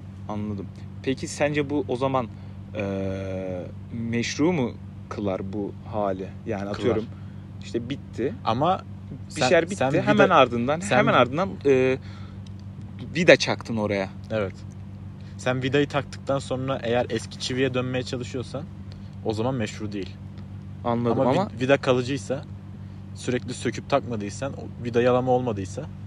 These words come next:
Speaker 1: ara ara olduysa, ara ara o eski çiviyi arıyorsan,
Speaker 2: Bence
Speaker 1: eski
Speaker 2: hiç
Speaker 1: vidayı arıyorsan
Speaker 2: bir sefer bile olmamalı.
Speaker 1: Bir sefer ben de senin aynı fikirdeyim. Olan insanlar çok gördüm.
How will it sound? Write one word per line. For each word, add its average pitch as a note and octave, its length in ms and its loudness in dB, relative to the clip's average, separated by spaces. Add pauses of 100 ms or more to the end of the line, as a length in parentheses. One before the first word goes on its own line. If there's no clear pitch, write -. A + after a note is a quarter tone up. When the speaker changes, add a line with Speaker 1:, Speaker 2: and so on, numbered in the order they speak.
(140)
Speaker 1:
ara F3+ 240 6
ara F3 140 4
olduysa, A2+ 600 0
ara C#3 200 4
ara C#3 280 4 (600)
o C#3+ 240 8 (320)
eski C3+ 280 0
çiviyi B2+ 320 4
arıyorsan, G#2 480 0
Speaker 2:
Bence B2+ 260 0
Speaker 1:
eski C3 180 2
Speaker 2:
hiç C3+ 80 2
Speaker 1:
vidayı B2 200 8
arıyorsan G#2 420 0
Speaker 2:
bir D#3 60 0
sefer C#3 380 4
bile B2+ 140 0
olmamalı. G#2+ 380 -2 (480)
Speaker 1:
Bir C3+ 60 -4
sefer B2 360 2 (340)
ben G#2+ 180 0
de G2+ 100 -4
senin G2 260 -6
aynı F#2 180 -8
fikirdeyim. F#2 500 -10 (480)
Olan C3 220 4
insanlar D#3+ 480 2 (260)
çok - 220 4
gördüm. G2+ 320 2